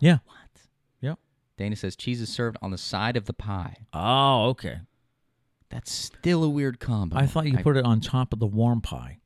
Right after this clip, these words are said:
Speaker 1: No?
Speaker 2: Probably not. Probably not. That's just
Speaker 1: So are we saying that the two tastes in your mouth are just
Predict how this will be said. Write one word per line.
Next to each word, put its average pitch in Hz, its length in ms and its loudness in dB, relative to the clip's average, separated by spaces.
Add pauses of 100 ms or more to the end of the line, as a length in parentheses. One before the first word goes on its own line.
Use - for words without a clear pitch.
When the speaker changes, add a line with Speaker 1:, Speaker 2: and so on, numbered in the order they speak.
Speaker 1:
No? 98 240 -6 (480)
Speaker 2:
Probably 123 240 -6
not. 131 220 -2 (400)
Probably 107 200 -6
not. 95 200 -4 (300)
That's - 220 -10
just - 400 -12 (140)
Speaker 1:
So 156 460 4 (100)
are 139 160 6
we 156 140 2
saying 180 400 2
that 151 180 0
the 117 340 -2
two 190 520 -2 (180)
tastes - 760 -6 (140)
in 139 200 2
your 139 100 4
mouth 139 380 0
are 117 100 -2
just 113 240 -4